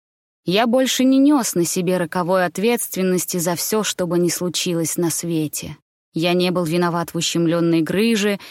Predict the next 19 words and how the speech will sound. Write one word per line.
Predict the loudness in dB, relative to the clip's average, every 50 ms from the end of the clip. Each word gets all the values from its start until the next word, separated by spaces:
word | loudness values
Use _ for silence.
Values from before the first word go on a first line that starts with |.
| -20 -12 -4
и | 0 0
не | 2 2
вздрагивал, | 2 0 2 2 2 2 2 2 2 2 2 0
когда | 0 0 -2 0 0 0 0
приезжали | 2 2 0 2 2 2 2 2 2 2 2 0
сани | -2 -2 -2 -2 0 0 0 0
и | 0
привозили | -2 -2 -2 -2 -2 0 0 0 0 0
женщину | 0 0 0 0 0 0 -2 -2 -2 -2 -2
с | -2
поперечным | -2 -4 -4 -2 -2 -2 -2 -2 -2 0 0 0 0
положением. | 0 -2 -2 -2 -2 -2 0 0 0 2 2 2 0 0 0 -2 -4 -8 -14 -20 -20 -20 -10 _
Меня | 0 2 4 6 6
не | 6 4
касались | 4 0 0 0 0 2 2 2 0 0
гнойные | 0 0 2 2 2 2 2 2 0 0
плевриты, | 0 -2 -2 0 0 0 0 0 0 -2 -2
требовавшие | -2 0 0 0 0 0 0 -2 -2 -4 -4 -4 -2 -2 -2 -2
операции. | -2 -2 -2 -2 -4 -6 -6 -8 -8 -8 -8 -8 -12 -12 -14 -18